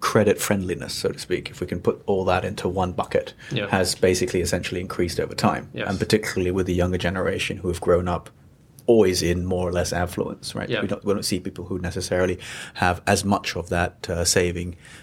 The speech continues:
Speaker 1: uh, D N A as, as in the past. But you, it's a very good point that you make, which is that was always linked also to, uh, cities, right? And right now we're seeing actually across the whole board between tier three cities increasing credit products.
Speaker 2: I think on, uh, just on the supply side, I think with the whole, you know, interest rate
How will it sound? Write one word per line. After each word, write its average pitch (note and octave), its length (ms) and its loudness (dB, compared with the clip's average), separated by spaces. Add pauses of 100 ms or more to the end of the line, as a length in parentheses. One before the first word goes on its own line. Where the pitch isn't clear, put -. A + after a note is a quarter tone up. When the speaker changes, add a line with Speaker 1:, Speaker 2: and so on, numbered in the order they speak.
Speaker 1:
uh, F2 180 -2
D F#2 180 -4
N E2+ 80 -2
A E2+ 200 0
as, E2+ 140 -6
as F2+ 220 -6
in E2+ 80 -6
the F2 80 -8
past. - 400 -8
But - 100 2
you, C3+ 120 8
it's C3 100 2
a C3+ 40 8
very F3+ 160 8
good D#3 120 4
point A2+ 160 4
that G#2 80 4
you G2 60 2
make, G#2+ 200 0
which G2 140 0
is F#2 140 -2
that A2+ 140 6
was A2 140 2
always G2+ 240 4
linked G2+ 300 0
also F#2+ 340 0
to, F2 400 -4 (320)
uh, F#2 80 -4
cities, - 500 0 (240)
right? F#2+ 160 -6 (120)
And F2+ 260 -2
right G2 160 4
now F#2 220 2
we're F2 100 -2
seeing F2+ 220 0
actually - 260 -4
across - 300 0
the E2+ 80 -4
whole F2+ 180 2
board F#2 240 -2
between F2 300 -6 (240)
tier F#2+ 180 4
three F2+ 220 2
cities F2+ 560 -2
increasing F2+ 400 -2
credit - 260 -2
products. - 400 -10 (140)
Speaker 2:
I D3 60 -2
think G#3+ 160 4
on, - 120 -2
uh, C3+ 100 0
just F3+ 200 0
on D3+ 60 4
the B2 80 4
supply A#2 360 2
side, A2+ 220 0
I - 20 -6
think A2+ 240 -2
with A2+ 260 -4
the B2 100 0
whole, A2 580 0
you A#2 80 -2
know, A2+ 80 -2
interest C3+ 400 4
rate A#2+ 160 4